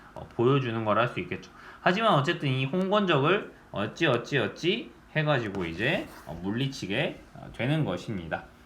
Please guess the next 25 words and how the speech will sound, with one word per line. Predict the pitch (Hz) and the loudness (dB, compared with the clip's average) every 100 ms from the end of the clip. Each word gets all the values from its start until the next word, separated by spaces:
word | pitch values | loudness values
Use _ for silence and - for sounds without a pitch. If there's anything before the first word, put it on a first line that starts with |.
| - | -16
무슨 | 95 92 107 | -12 -8 -4
말인지 | 98 87 85 | -4 -4 -6
알겠죠? | 87 92 - 160 - - 90 | -6 -4 -2 -4 -4 -12 -8
음. | 92 82 76 - - - - - - - - - - - | -6 -6 -10 -16 -14 -14 -14 -20 -20 -20 -20 -20 -18 -12
이렇게 | 90 - 123 139 185 - - - - | -10 -6 -2 -2 -2 -6 -14 -14 -12
볼 | 87 90 | -8 -8
수 | - 151 180 185 - - | -4 -2 -2 -4 -12 -10
있겠다. | 107 - 85 - - - | -6 -4 -6 -8 -14 -10
두 | - 185 | -2 2
번째로 | 254 247 240 233 208 | 2 2 2 4 2
또 | 202 | 2
굉장히 | 175 143 160 202 208 | 2 2 4 2 4
많은 | 175 165 165 160 | 4 4 2 -2
피해를 | - 202 202 180 | -2 -2 0 0
줬던 | 151 151 147 135 | 0 0 0 0
건 | 120 120 120 101 | 0 0 0 0
뭐니 | 110 139 143 | 0 2 2
뭐니 | 123 120 | 0 0
해도 | 107 98 | -2 -2
바로 | 92 90 87 82 | 0 0 -2 -2
왜구의 | 92 104 117 156 233 214 196 | -2 0 0 -2 0 0 0
침입이라고 | - 190 175 147 113 117 165 | -2 -2 2 2 2 0 -4
볼 | - 110 | -4 -4
수 | 117 - | -4 -6
있어요. | 95 85 95 82 | -6 -6 -8 -8